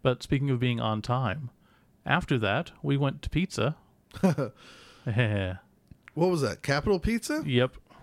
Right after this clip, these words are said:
Speaker 2: It was recommended.
Speaker 1: By a lot of people, again.
Speaker 2: College town, super busy. But there was a few open tables, so
Speaker 1: No,
Speaker 2: we went
Speaker 1: we
Speaker 2: and
Speaker 1: fa-, we made an open table.
Speaker 2: Okay, we made open.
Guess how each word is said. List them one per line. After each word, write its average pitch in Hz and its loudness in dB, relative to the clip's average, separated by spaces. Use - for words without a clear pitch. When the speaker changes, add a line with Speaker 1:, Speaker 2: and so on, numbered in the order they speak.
Speaker 2:
It 123 2
was 143 2
recommended. 175 2
Speaker 1:
By 117 2
a 104 2
lot 107 0
of 143 0
people, 143 -2
again. 107 -2
Speaker 2:
College 151 0
town, 160 2
super 196 0
busy. 117 0
But 170 0
there 202 4
was 233 -2
a 226 0
few 175 0
open 143 0
tables, 147 0
so 180 2
Speaker 1:
No, 143 6
Speaker 2:
we 151 0
went 156 0
Speaker 1:
we 190 4
Speaker 2:
and 180 0
Speaker 1:
fa-, 196 0
we 185 2
made 170 2
an 143 -2
open 110 0
table. 95 -4
Speaker 2:
Okay, 98 -6
we 95 -4
made 117 -4
open. 104 -8